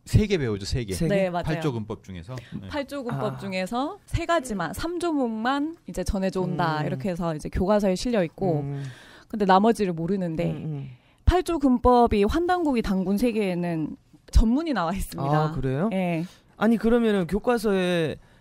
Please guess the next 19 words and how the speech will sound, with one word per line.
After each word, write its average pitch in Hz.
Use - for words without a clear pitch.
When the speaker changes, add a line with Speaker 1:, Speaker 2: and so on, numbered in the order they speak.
Speaker 2:
세 254
개밖에 226
안 135
나오는 202
Speaker 3:
아, 196
Speaker 2:
것은 175
Speaker 3:
태백일사에 269
Speaker 2:
네. 160
Speaker 3:
나오죠. 143
Speaker 1:
그거는 160
Speaker 3:
태백일사. 180
Speaker 1:
삼국지 175
위지 135
동의전으로 139
Speaker 2:
음. 143
Speaker 1:
알고 117
있는데 117
맞습니까? 101
거기에 120